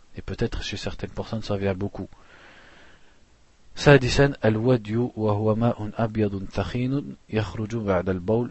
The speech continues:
ومن أصابه فإنه يغسل ذكره ويتوضأ ولا يغتسل. Sixièmement, al-wadi.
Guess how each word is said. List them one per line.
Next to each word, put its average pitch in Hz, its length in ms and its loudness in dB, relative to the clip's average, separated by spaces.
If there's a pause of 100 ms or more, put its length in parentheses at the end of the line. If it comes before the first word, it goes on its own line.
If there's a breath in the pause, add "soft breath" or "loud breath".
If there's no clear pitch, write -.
(120)
ومن 104 240 2
أصابه 107 640 0
فإنه 113 640 -4
يغسل 104 380 -4
ذكره 101 500 -2
ويتوضأ 101 760 -2
ولا 101 320 0
يغتسل. - 420 -4 (600 loud breath)
Sixièmement, 120 500 4
al-wadi. 110 540 4